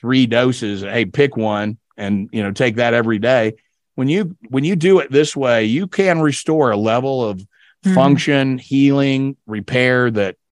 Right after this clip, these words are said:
Speaker 1: is, it's unbelievable. I've, I've watched so many people, my wife included, you know, look ten years younger after a,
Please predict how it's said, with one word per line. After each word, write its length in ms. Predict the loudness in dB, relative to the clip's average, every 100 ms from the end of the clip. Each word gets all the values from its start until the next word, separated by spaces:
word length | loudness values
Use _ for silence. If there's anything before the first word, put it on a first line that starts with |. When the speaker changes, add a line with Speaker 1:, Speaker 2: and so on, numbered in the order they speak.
| _
Speaker 1:
is, 480 | -4 -2 -4 -10 -18 _ _
it's 240 | -4 -4
unbelievable. 600 | 0 0 2 2 0 -2 -2
I've, 340 | 0 -2 -4 -14 -6
I've 200 | -4 0
watched 320 | 0 0 -2
so 100 | -4
many 200 | -2 -2
people, 500 | -2 -4 -2 -2 -2 -8 _ _
my 220 | -4 -2
wife 380 | 2 2 0 -2
included, 640 | -6 -2 2 4 4 2
you 80 | 2
know, 160 | 2 2
look 180 | 0 -4 _ _
ten 240 | -2 0
years 320 | 0 0 -2 -2
younger 520 | -2 -2 -4 -4 -4
after 400 | -6 -6 -6
a, 40 | -6